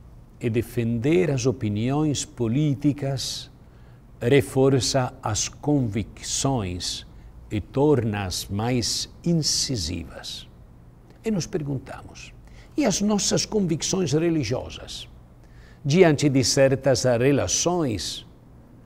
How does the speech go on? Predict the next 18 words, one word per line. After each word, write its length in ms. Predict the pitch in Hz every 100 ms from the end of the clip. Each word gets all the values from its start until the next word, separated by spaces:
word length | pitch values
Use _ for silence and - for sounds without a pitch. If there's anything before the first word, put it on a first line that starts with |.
| - - - - - -
não 540 | 131 151 180 214 190
somos, 640 | 151 - 151 202 180 120 95
às 200 | 117 95
vezes, 580 | 101 151 180 127 117 -
tentados 1040 | - 101 101 120 139 143 113 104 - - - - - -
de 120 | 156 160
deixar 360 | 160 - 175
de 200 | 151 156
lado 420 | 113 139 185 175
os 140 | 131 -
nossos 340 | 135 120 135
compromissos 720 | - 127 123 120 135 - 123
de 140 | 101 110
cristãos, 1000 | - 92 - - 143 180 180 - - - - - - - -
de 80 | 131 117
discípulos 440 | 101 - 113 117
de 100 | 104
Jesus? 640 | 110 120 113 160 160 - -